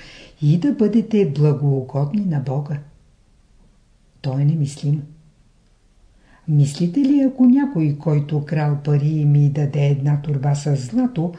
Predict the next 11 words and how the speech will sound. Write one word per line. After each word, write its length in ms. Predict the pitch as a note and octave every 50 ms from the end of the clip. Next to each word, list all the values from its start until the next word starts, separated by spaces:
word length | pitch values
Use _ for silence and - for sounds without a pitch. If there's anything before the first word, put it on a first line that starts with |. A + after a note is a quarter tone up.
| - - - - _ _ -
че 220 | - D#3 C#3+ -
ще 200 | - - - C4
ми 160 | B3 B3 A3+
направи 440 | D#3+ C#3+ C#3+ - C#3 C#3 C#3 E3 G3+
добро? 400 | - E3 C#3+ - C#3+ C#3 D3 A3+ - - - _ _ _ _ _ _ _ _ _ _ _ _ _ _ _ _ _ _ _ -
Казва: 360 | - C3+ C3 - - C#3 C#3 - - _ _ _ _ _ _ _ _ _ _ _ _ _ _ _ - - _ _ _ _ _ _ _ _ _ - -
„Ще 280 | - - - D#3+ D3+
ти 140 | - B3+ C4
подаря 500 | - C#4+ B3 C#4 C4 G#3 D#3+ E3 G3 A#3
една 280 | A3+ E3 D3+ E3 F3 -
торба.“ 400 | G#3+ F3+ D3+ B2 C#3+ D3+ -